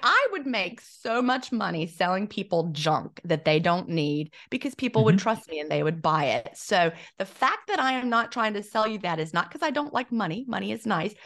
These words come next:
Speaker 1: but it's because you do not need it. So I don't care who tells you you need this device or that device or this tea or whatever. You don't.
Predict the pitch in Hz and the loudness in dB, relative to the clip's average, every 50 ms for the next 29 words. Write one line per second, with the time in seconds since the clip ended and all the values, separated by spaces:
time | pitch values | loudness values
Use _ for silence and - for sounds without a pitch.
0 | - - - - 262 254 - - 285 - 285 254 240 262 226 170 190 220 220 208 | -8 -2 -2 -2 0 -2 -4 -4 -2 0 0 2 2 2 2 4 4 4 4 2
1 | 190 196 151 - 156 160 180 - - - - - - - - - - - - 233 | 2 0 -2 0 0 0 0 0 -2 -6 -10 -14 -20 -18 -18 -18 -12 -2 2 2
2 | 202 - - - 202 269 330 440 415 403 427 - - - 392 381 381 370 349 - | 2 2 4 2 2 2 2 2 0 -2 -2 -6 -8 -4 -2 0 0 0 0 0
3 | - 330 339 339 - 294 285 311 349 311 285 269 262 233 247 247 247 240 247 233 | 0 0 0 0 0 -2 0 0 0 0 0 0 0 2 4 4 4 2 2 0
4 | 262 269 247 - - - _ - 156 165 214 214 - - 220 196 196 - - - | -2 -4 -6 -8 -14 -20 _ -6 -2 -2 -2 -2 -4 -8 -10 -10 -10 -12 -16 -20
5 | - _ _ _ _ - 190 220 214 190 170 180 202 220 226 226 240 226 - 233 | -20 _ _ _ _ -6 -2 0 0 2 2 4 4 4 4 2 0 -2 -2 -2
6 | 220 180 196 196 208 220 - - 196 214 202 190 208 220 214 214 226 220 - 214 | -2 0 2 0 0 0 -4 -6 -6 -6 -2 0 0 2 2 0 -2 -4 -6 -8
7 | 185 175 208 226 220 - - - - - - - 240 233 226 226 214 214 208 202 | -6 -6 -6 -6 -8 -12 -16 -14 -12 -10 -6 -4 -2 0 0 2 2 2 2 2
8 | 208 202 208 220 226 220 220 220 214 220 220 - _ _ _ - 190 214 190 180 | 2 2 2 2 2 2 2 0 0 -2 -4 -8 _ _ _ -6 -2 -2 0 0
9 | 165 160 170 156 147 131 - - - - - | 2 2 2 2 2 0 -4 -8 -14 -20 -20